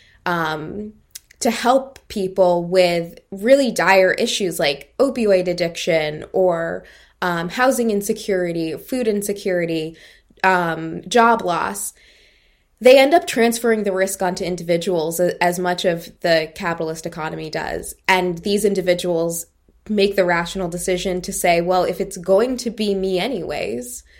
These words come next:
I'm cutting myself off from the, these other predatory institutions, and I'm not relying on anything else."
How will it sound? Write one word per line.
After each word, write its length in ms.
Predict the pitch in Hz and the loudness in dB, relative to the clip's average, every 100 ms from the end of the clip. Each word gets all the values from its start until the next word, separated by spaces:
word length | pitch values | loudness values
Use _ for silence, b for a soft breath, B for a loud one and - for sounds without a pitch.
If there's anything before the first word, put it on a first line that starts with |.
| b b b b _ - | b b b b _ 2
I'm 220 | 190 202 | 4 4
cutting 340 | 202 233 220 208 | 0 2 2 2
myself 460 | 180 180 170 170 | -2 0 -2 0
off 280 | 180 170 170 | 0 0 -4
from 440 | 180 160 160 165 170 _ _ - - | -2 -2 -4 -10 -16 _ _ -16 -2
the, 220 | 196 - | -2 -2
these 260 | 180 202 175 | -4 -2 2
other 200 | 202 190 | 2 2
predatory 540 | 190 170 156 - 151 101 | -2 -6 -6 -4 -4 -4
institutions, 680 | 180 - 170 165 165 165 | -6 -8 -6 -6 -6 -6
and 80 | 165 | -4
I'm 140 | 170 | -2
not 240 | 185 214 - | 2 2 2
relying 360 | 185 170 165 | -2 -2 -2
on 100 | 165 | -4
anything 360 | 160 160 165 165 | -8 -8 -8 -6
else." 300 | 135 - - | -8 -10 -18